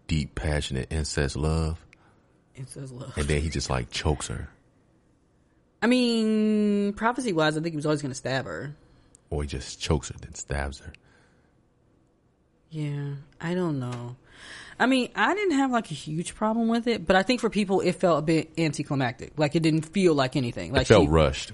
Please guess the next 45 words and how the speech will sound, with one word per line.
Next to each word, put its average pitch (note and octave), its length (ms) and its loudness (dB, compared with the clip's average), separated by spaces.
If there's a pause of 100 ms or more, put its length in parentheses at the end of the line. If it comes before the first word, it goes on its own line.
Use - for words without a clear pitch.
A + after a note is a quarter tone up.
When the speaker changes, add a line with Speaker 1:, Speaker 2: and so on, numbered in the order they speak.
Speaker 2:
Yeah, F3 260 4
like, C#3 180 2
she - 120 -4
died, D#3 320 4
and C3+ 140 -2
it C3+ 40 0
was C3 120 -2
just C3+ 160 -6
like, B2+ 160 -4
"Oh, D#3+ 220 2
shit, C#3 480 -2
Dany's D3 300 -4
dead." - 340 -14 (340)
Speaker 1:
<laughs> A#2+ 80 4 (1600)
Speaker 2:
I F#3+ 100 6
think B3 180 4
it A#3+ 80 6
was F#3+ 180 2
that. E3 380 4
I E3+ 80 0
think G3+ 200 0
it, D#3+ 180 -2
there, E3+ 300 4
they E3+ 340 0
didn't E3 120 2
feel F3+ 100 2
like D#3+ 140 4
there E3 100 2
was D3+ 120 0
any D#3+ 200 2
real D#3 160 4
emotion D3+ 520 2
behind B2+ 440 -4
it. - 160 -16 (140)
Speaker 1:
Mm-hmm. D2 300 4 (1120)
Speaker 2:
So, C#3 480 2 (280)
did D#3 160 0
you G#3+ 140 2
have A3+ 120 2
an A#3 100 0
issue A#3+ 260 -4
with A#3+ 200 -4
it? A#3+ 200 -4 (240)
Speaker 1:
Uh, - 0 -
I - 580 2